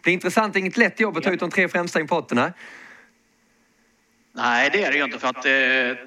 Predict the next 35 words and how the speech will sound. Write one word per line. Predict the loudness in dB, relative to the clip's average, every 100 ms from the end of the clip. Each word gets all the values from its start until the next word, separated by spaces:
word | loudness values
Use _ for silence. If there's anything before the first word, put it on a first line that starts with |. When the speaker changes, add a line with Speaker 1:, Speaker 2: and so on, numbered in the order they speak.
| -4
Speaker 2:
trots | -4 -2 -4
att |
de | -4 -2
kanske | -2 -2
har | -2
missat | -2 -2 -4 -2
fler | 0 0
än | 2
vad | 0 -2
de | -2
har | 0 0
hittat, | 0 -2 -4 -6 -6 -8 -16 -10
eh, | -6 -4 -2 -4 -4 -6 -10 -10 -12
sportcheferna, | -12 -8 -6 -2 -2 -2 -6
så, | -6 -10 -12 -12
<laughs> | -16 -8 -8
så, | -6 -6 -4 -2 0
eh, | 0 2 0 0 -2 -4 -10 -14 -10
finns | -8
det | -4
rätt | -4 -4
mycket | -10 -8
att | -4
välja | -2 -4 -6
på. | -10 -18 _ _ _ _ _ _ _ _ _ -18 -2
Speaker 1:
Hur | 0
är |
det | 2
annars, | 0 0
Håkan? | -2 0
Har | 0
du | -2
tinat | 0 2 2 2
upp | 0 0 -2
efter, | -2 -2 -2